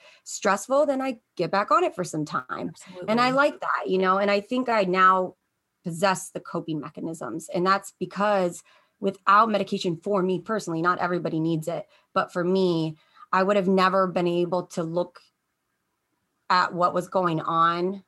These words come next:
Speaker 1: with a clearer mind and
Speaker 2: Yeah.
Speaker 1: then develop h-,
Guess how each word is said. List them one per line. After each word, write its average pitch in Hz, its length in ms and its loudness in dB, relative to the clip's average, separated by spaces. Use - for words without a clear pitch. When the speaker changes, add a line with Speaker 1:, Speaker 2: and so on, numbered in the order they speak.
Speaker 1:
with 180 260 0
a 165 80 -2
clearer 202 440 0
mind 175 720 -2
and 196 160 2
Speaker 2:
Yeah. - 20 4
Speaker 1:
then 175 380 2
develop 170 500 4
h-, - 80 -12